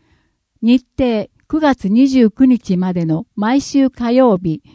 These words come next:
金曜日、八月十四日及び期間中の祝日を除く。社会保険労務士による雇用調整助成金の相談は、六月三十日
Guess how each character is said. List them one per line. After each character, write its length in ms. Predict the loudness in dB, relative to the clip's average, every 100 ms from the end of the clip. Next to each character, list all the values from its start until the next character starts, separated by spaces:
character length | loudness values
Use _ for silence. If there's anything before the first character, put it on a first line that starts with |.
| -8
金 320 | 0 4 4
曜 240 | 4 4 2
日、 240 | -4 -8 -12 _ _ -6
八 320 | -6 -2 -2
月 260 | -2 -2
十 260 | 0 2 4
四 220 | 4 2 -4
日 220 | -12 -12 -6
及 260 | 0 4 4
び 160 | 2 -6
期 160 | -12
間 260 | -6 0 0
中 300 | 0 0 2
の 180 | 2 -2
祝 300 | -6 -4 -2
日 320 | -2 0 2
を 120 | 2
除 320 | 2 0 0
く。 300 | 0 -8 -8 -12 _ _ _ _ _ _ _ _
社 220 | -8 -4 -2
会 320 | 0 2 2
保 120 | 0
険 400 | 0 2 2 4
労 180 | 4 4
務 160 | 4
士 200 | 2 0
に 140 | 0 0
よ 160 | 0
る 240 | -2 -4 -6 _ _ _ 0
雇 160 | 2
用 240 | 4 4 2
調 280 | 4 4
整 300 | 4 2 0
助 200 | 2 2
成 260 | 2 0 0
金 360 | 0 0 2 2
の 140 | 0
相 300 | 2 2 4
談 320 | 2 -2 -2
は、 180 | -4 -8 -16 _ _ _ 0
六 260 | 2 2
月 260 | -2 -2 -6
三 320 | -6 -2 -2
十 240 | 2 2
日 400 | 2 -2 -6 -12